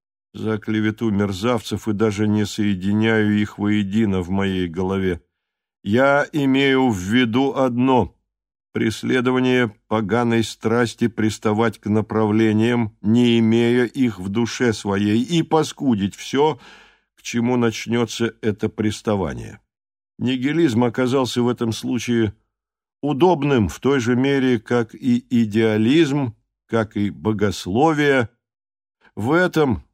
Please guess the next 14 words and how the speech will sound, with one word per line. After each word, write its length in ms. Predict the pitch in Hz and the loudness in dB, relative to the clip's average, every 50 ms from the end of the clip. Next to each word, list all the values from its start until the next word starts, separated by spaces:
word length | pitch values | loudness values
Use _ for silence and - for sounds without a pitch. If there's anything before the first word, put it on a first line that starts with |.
| _ _ _ | _ _ _
вы 260 | 82 87 113 131 139 | -8 -4 -2 -2 -2
правы. 720 | 135 - - 101 98 101 101 98 92 85 85 80 73 71 _ _ _ _ _ _ _ _ _ _ _ _ _ _ _ _ _ _ _ _ _ _ - | -4 -6 -8 -6 -4 -2 0 0 0 -2 -2 -6 -8 -10 _ _ _ _ _ _ _ _ _ _ _ _ _ _ _ _ _ _ _ _ _ _ -8
Пока 280 | 147 151 - 180 175 | -8 -4 -2 -2 -2
же 160 | 160 151 156 | 0 -2 -4
в 80 | 135 120 | -4 -4
середине 500 | - 139 135 135 139 131 135 127 127 113 | -4 -2 -2 -2 -2 -2 -2 -2 -2 -2
тысяча 340 | - 123 117 110 - - 110 | -2 -2 -4 -4 -4 -4 -6
восемьсот 480 | 107 - - 113 107 - - 113 107 | -6 -4 -4 -6 -6 -4 -4 -4 -4
шестьдесят 580 | - - 110 101 92 95 104 101 - 117 107 101 | -4 -4 -6 -6 -4 -6 -6 -6 -4 -4 -4 -4
четвёртого 640 | - - 113 104 - 120 117 113 104 - 117 120 127 | -6 -10 -10 -10 -8 -6 -6 -6 -6 -6 -8 -8 -6
года 380 | 127 131 143 139 123 131 131 - - | -4 -4 -4 -2 -2 -4 -4 -6 -6
он 240 | - 123 123 123 113 | -6 -6 -4 -4 -4
был 300 | 98 107 123 120 117 113 | -4 -4 -4 -4 -4 -4
раздавлен, 760 | 110 113 104 95 95 113 131 139 139 139 143 147 139 131 117 | -4 -4 -4 -6 -6 -4 -2 -2 -2 -4 -4 -4 -6 -6 -8